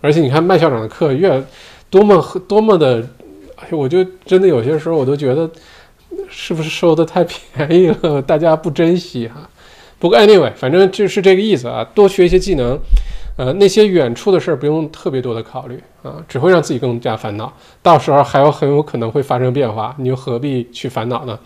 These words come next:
呃，我们担心的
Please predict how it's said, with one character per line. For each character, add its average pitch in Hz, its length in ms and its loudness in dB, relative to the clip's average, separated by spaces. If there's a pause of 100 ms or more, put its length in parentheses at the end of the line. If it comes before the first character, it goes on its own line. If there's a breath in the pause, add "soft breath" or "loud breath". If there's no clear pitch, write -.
(640 loud breath)
呃， 120 180 -4
我 143 160 0
们 196 160 6
担 226 220 8
心 220 260 0
的 135 480 2